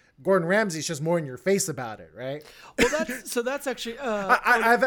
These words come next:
Speaker 1: I've had people compare them to, like,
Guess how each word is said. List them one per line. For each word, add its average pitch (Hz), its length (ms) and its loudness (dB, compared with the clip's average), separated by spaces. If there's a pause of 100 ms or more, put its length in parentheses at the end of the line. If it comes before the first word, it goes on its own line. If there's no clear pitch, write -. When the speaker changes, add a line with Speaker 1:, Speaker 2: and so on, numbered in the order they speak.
(160)
Speaker 1:
I've 202 140 2
had 254 180 4
people 247 240 0
compare 190 460 2
them 202 220 -2
to, 202 120 -2
like, 160 600 -2